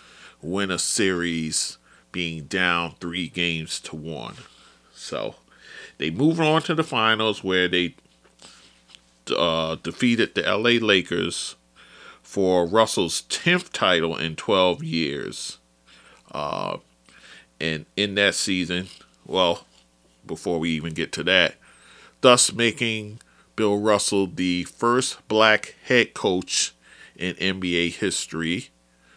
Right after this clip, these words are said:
to win a title. So, uh, two years into his tenure as coach,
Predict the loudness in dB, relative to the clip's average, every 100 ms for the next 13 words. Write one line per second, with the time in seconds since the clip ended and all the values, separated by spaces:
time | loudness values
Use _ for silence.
0 | _ _ _ -10 -6 -4 -4 -4 -4 -6
1 | -10 -12 _ _ _ -12 -8 -8 0 4
2 | 6 4 -2 -14 -20 -14 -8 -4 -4 -4
3 | -8 _ -20 -20 -20 _ -10 -6 -4 -6
4 | -6 -2 0 2 2 2 0 0 -2 -2
5 | -2 0 0 0 -2 -2 -4 -10 -20 _
6 | 0 0 0 -2 0 0 -2 4 6 6
7 | 4 -4 -8